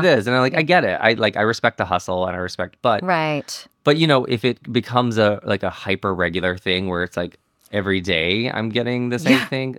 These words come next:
Speaker 2: that might, that might edge into,
Speaker 1: Right.
Speaker 2: like, a little bit of an invasion of, of,
Speaker 1: Yes.
Speaker 2: like,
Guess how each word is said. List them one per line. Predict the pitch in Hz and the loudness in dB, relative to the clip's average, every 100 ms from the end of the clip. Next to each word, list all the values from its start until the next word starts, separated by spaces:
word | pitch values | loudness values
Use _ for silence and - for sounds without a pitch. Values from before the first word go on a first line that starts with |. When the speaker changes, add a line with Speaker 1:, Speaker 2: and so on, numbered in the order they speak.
| - - | -10 -4
Speaker 2:
that | 139 139 | -2 0
might, | - 120 113 - _ _ - | -2 -2 -4 -10 _ _ -2
that | 156 | 0
might | 160 - | 0 0
edge | 113 107 | 0 0
into, | 101 151 | 0 0
Speaker 1:
Right. | 107 | 0
Speaker 2:
like, | 98 98 - - | 0 -2 -6 -4
a | 104 | -2
little | 107 98 | 0 0
bit | 98 | 0
of | 92 | -2
an | 90 | -2
invasion | 90 85 87 85 85 85 82 80 85 _ _ _ _ _ - | -4 -4 -4 -4 -4 -4 -6 -8 -14 _ _ _ _ _ -4
of, | 95 90 | -2 -2
of, | 175 | -2
Speaker 1:
Yes. | 151 95 87 92 - 107 | 0 0 -2 -10 -10 -6
Speaker 2:
like, | 95 | -6